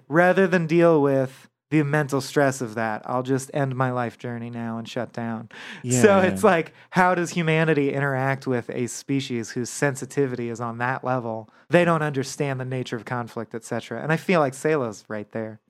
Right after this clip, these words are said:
Speaker 2: Yeah, they, even the harmoniums too, they like vibrations, and then when Boaz plays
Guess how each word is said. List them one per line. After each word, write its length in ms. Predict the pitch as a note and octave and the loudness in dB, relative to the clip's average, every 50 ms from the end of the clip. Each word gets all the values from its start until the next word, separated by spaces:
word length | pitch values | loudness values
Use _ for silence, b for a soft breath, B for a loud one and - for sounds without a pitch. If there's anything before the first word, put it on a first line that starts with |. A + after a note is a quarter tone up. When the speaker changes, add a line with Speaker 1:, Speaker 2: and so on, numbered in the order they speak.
| _ - C#3+ | _ -4 0
Speaker 2:
Yeah, 380 | D#3 F3 E3+ C3 A2+ G#2 G2 - | 2 2 4 4 2 2 0 2
they, 140 | - C#3 D#3 | 2 4 4
even 160 | D#3+ E3+ D#3 | 6 4 4
the 100 | D3 C#3 | 4 4
harmoniums 560 | C3+ D3 C3+ C3+ C#3+ D#3 D#3 C#3+ B2 A2+ - - | 4 4 4 4 4 4 4 4 2 2 0 -2
too, 360 | - - C#3 C3+ A2+ G2+ - - | 2 4 4 4 4 2 2 2
they 120 | A2+ A2+ | 2 4
like 180 | A2+ A2+ A2+ G#2+ | 6 4 4 4
vibrations, 600 | - A#2+ G#2+ G#2+ A2+ A#2 A#2+ A2+ - A#2 G#2+ G2 | 4 2 4 4 4 4 4 2 2 0 2 2
and 100 | G2+ G2+ | 2 2
then 160 | G#2+ G#2+ G#2 G#2 | 2 2 2 2
when 260 | G#2 G2+ G2 G2+ G2 | 2 2 2 2 0
Boaz 320 | F#2+ G#2+ G#2 G#2 G2+ G2 | 2 2 4 4 4 2
plays 540 | - - - G#2+ G#2 G#2 G2 F#2 - - | 0 -2 0 2 2 2 2 0 -4 -6